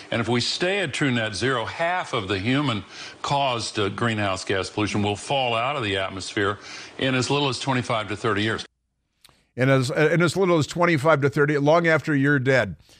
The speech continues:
Speaker 2: Um, that it, this guy is so full of, and you can see from a satellite photo how full he is of various things. What, uh, what a joke. Nine million people a year. That's, that should be a headline.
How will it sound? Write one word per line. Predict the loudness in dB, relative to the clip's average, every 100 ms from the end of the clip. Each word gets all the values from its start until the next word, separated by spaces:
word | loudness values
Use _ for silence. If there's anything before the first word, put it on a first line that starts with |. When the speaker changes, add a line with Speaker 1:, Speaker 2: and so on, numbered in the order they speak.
| _ _
Speaker 2:
Um, | 0 4 6 4 2 -2 2
that | 4 4
it, | 2 -2 0
this | 0 0
guy | 2 4 4
is | 0 -4
so | 2 4 4
full | 2 0 2
of, | 2 2
and | 0
you |
can | 0 -2
see | -2 -2 -2 -4
from | -4 -4
a | -4
satellite | 2 2 4 0 0
photo | -2 0 0
how | 0 -2
full | -2 -2 0
he | 0
is | -4 -10 _ _ _ _
of | 0 0
various | 0 0 2 2 -2 -2
things. | 0 0 -2 -10 _ _ _ _ _
What, | 2 2 2
uh, | 0 2 2
what | 2
a | 0
joke. | 2 0 0 _ _ _
Nine | 2 4 4 4
million | 4 4 2
people | 2 2 4
a | 4
year. | 4 2 -2
That's, | 2 2 2
that | 4 4 4
should | 0 2
be | 2
a | 4
headline. | 2 2 0 -2